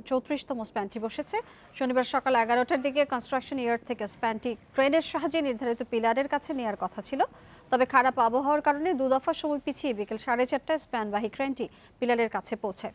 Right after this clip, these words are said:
বিকেল পাঁচটায় নোঙর করা হলেও ঝোড়ো বাতাসের কারণে স্প্যানটি উপরে তোলা যায়নি। পরে আজ সকালে মেঘ বসানো হয় স্প্যানটির।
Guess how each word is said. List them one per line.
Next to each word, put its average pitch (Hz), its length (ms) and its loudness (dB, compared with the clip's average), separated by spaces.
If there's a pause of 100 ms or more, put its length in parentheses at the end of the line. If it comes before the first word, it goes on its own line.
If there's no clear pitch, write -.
(100)
বিকেল 247 240 0
পাঁচটায় 254 480 0
নোঙর 240 340 0
করা 247 180 0
হলেও 247 260 -2
ঝোড়ো 262 300 -2
বাতাসের 220 440 -4
কারণে 208 300 -6
স্প্যানটি 208 420 -4 (320)
উপরে 233 240 0
তোলা 180 240 -6
যায়নি। 208 400 -8
পরে 233 180 2 (360)
আজ 208 140 0
সকালে 277 420 0 (880)
মেঘ 247 260 2 (600)
বসানো 247 380 4
হয় 214 220 0 (280)
স্প্যানটির। - 560 -6